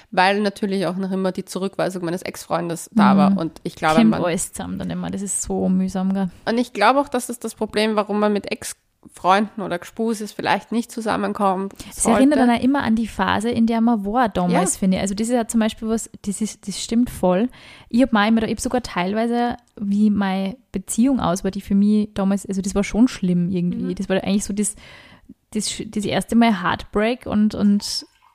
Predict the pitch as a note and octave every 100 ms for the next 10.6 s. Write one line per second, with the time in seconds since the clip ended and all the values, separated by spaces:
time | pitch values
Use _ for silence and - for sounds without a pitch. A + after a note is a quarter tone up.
0 | _ _ - G3+ G3 - - A3 A3 A3
1 | G3 G3 F#3+ F#3 F#3+ G3+ G3 G3+ G3 -
2 | G3 F#3+ G3 - - F#3+ - G3 F#3+ F#3+
3 | - F3+ F3+ A3 A3 A3+ A3 - - -
4 | - _ _ - A3 A3 G#3+ G#3 - -
5 | - _ _ - - _ - A3 B3+ B3
6 | - - B3+ C4 - - - G#3+ A3 A3
7 | A3 A3+ A#3+ A#3+ A3 - G3+ G#3 A#3+ A#3
8 | G#3+ - G#3 G3+ _ _ - G3+ A3 -
9 | A3 - G3+ A#3+ - A3 - F#3 F3+ F#3
10 | - F#3 F3+ F#3 F#3+ B3+